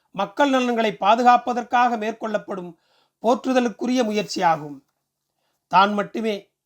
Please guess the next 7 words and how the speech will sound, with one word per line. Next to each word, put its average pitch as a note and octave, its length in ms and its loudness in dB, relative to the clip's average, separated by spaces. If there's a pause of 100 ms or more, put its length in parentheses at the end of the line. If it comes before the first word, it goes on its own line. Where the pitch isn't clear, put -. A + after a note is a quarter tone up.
(120)
தன்னால் A3+ 380 2
மட்டுமே, A3+ 580 -6 (200)
தனக்கு B3 380 -2
மட்டுமே C4 400 0
என்கிற A3+ 340 2
அகந்தையை A#3+ 420 -2
தன்னிலிருந்து B3 760 -4